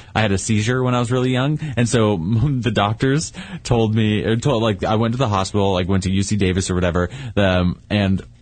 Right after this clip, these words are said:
my doctors told my parents that I was never gonna have a normal life. <laughs> Had proved them wrong. <laughs> Um, so the doctors, the doctors told my parents, like, "Okay, your son, he has a cyst, and if it ever pops,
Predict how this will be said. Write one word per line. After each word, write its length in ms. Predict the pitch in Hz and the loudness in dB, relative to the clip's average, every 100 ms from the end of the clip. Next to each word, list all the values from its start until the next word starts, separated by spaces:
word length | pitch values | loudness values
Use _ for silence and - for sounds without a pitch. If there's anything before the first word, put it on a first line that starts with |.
| - - | -18 -4
my 280 | 104 98 95 | 0 2 0
doctors 380 | 92 101 98 101 | 0 0 -2 -2
told 160 | 101 | 0
my 100 | 87 | 0
parents 320 | 82 120 110 95 | 0 0 0 0
that 60 | |
I 20 | 90 | 0
was 100 | 90 | 2
never 280 | 90 90 | 2 0
gonna 160 | 92 85 | 0 0
have 140 | 87 | 0
a 40 | 87 | 0
normal 300 | 85 82 87 | 0 0 0
life. 360 | 92 90 78 - - | 0 0 -4 -10 -20
<laughs> 120 | - | -4
Had 180 | 165 156 | -2 2
proved 240 | 220 233 175 | 2 4 2
them 180 | 233 | 2
wrong. 340 | 196 131 123 131 - | 2 2 0 -4 -10
<laughs> 760 | 196 233 208 302 285 285 - 254 - | -4 -2 0 0 0 -2 -4 -6 -6
Um, 460 | - 151 160 131 131 - | 0 2 4 2 0 -4
so 320 | - 196 190 165 | -2 2 2 2
the 100 | 165 | 2
doctors, 580 | 170 156 - 156 135 - | 2 0 0 -2 -2 -4
the 340 | 120 117 123 | -2 -2 0
doctors 320 | 139 143 - | 0 -2 -2
told 140 | 135 117 | 0 0
my 80 | 101 | 2
parents, 340 | 127 107 90 | 0 0 0
like, 260 | 90 85 - | -2 -2 -4
"Okay, 300 | 95 92 76 - - - - | 0 0 -2 -8 -20 -20 -8
your 80 | 101 | -4
son, 320 | - 104 104 | 0 2 2
he 120 | 113 110 | 2 2
has 100 | 95 | 0
a 60 | |
cyst, 440 | 90 95 80 - - | 0 -2 -2 -6 -2
and 100 | 92 | 0
if 100 | 92 | 2
it 120 | 98 - | 0 -2
ever 240 | 95 113 | 0 0
pops, 560 | - 113 113 - - | 0 -2 -2 -6 -12